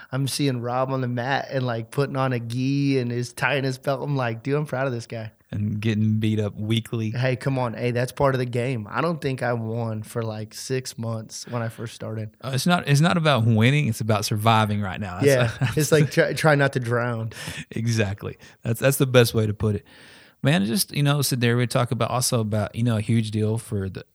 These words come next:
Speaker 2: S seven Tactical was, you know, the prayer night. Um,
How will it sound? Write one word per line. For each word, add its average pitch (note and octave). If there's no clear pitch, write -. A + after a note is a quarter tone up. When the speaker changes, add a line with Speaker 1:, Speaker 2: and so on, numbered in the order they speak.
Speaker 2:
S A2
seven G#2+
Tactical G#2+
was, G#2
you A2
know, G#2+
the G2+
prayer G#2
night. G#2
Um, G2